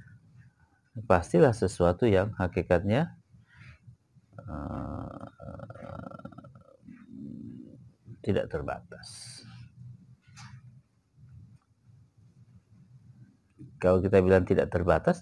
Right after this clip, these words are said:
dilihat dari landasannya. Kalau tidak terbatas, dilihat dari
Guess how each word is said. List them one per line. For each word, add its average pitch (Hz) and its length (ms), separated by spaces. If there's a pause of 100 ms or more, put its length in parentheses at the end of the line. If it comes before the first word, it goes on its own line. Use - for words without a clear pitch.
dilihat 110 320
dari 85 160
landasannya. 80 720 (1800)
Kalau 85 240
tidak 82 240
terbatas, 87 480
dilihat 85 320
dari 92 320